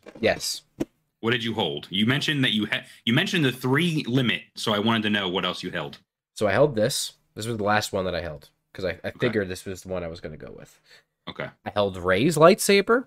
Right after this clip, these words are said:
Speaker 1: which is actually slick.
Speaker 2: The actual Rey lightsaber?
Speaker 1: Yes, not, not Anakin's lightsaber. Uh, Rey's lightsaber. <clears throat>
Speaker 2: Okay.
Speaker 1: Like, the, the one that she buries,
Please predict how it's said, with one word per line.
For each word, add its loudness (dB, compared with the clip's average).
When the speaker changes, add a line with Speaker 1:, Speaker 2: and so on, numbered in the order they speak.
Speaker 1:
which -8
is -2
actually -2
slick. -2
Speaker 2:
The -2
actual -2
Rey 2
lightsaber? -2
Speaker 1:
Yes, 4
not, 4
not 0
Anakin's -2
lightsaber. -8
Uh, -2
Rey's 0
lightsaber. -12
<clears throat> -20
Speaker 2:
Okay. 10
Speaker 1:
Like, 2
the, -2
the 2
one 4
that -4
she -2
buries, 2